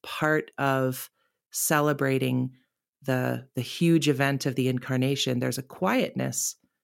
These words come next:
to it. And we love the candlelit services and we love the, you know, the tender manger scenes. There's something in that that is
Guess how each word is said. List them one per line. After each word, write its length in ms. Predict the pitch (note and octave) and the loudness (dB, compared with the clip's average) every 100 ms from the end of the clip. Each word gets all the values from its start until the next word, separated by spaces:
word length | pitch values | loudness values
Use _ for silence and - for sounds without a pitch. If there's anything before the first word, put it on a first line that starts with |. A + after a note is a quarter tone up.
| _ | _
to 200 | - D#3 | -4 0
it. 160 | B2+ B2 | 0 0
And 160 | D3 C#3+ | 0 2
we 120 | D3+ | 2
love 260 | D3 E3 D#3+ | 4 2 0
the 80 | |
candlelit 680 | D#3 - D3+ D3 C#3+ C3 C3+ - _ _ - | -6 -2 0 2 2 0 -2 -6 _ _ -8
services 760 | - D3+ C3+ C3 - C3 - | -2 0 0 -2 -2 -4 -4
and 80 | C#3+ | -2
we 120 | C3+ | -2
love 340 | C3 C3 C3+ C3+ | 0 0 -2 0
the, 300 | C3 B2+ B2+ - - - _ _ - | 0 0 -2 -12 -20 -20 _ _ -6
you 120 | D3+ | -2
know, 100 | C#3 | 0
the 120 | C3+ | 0
tender 500 | C3+ - D3+ D3 D3 | -2 -2 2 4 2
manger 400 | C#3+ C#3 C3+ C3+ | 2 2 2 0
scenes. 680 | C3 - B2+ B2+ B2+ B2+ - _ - | -2 -2 0 2 0 -4 -8 _ -12
There's 340 | D#3 C#3+ C#3 | -2 0 0
something 400 | - E3+ E3+ D#3+ | 2 0 2 0
in 220 | D#3+ E3 D#3 | 2 2 4
that 300 | D3+ D#3 - | 2 0 0
that 180 | C#3+ - | -2 2
is 480 | F3+ F#3+ D#3 C#3+ | 4 6 6 2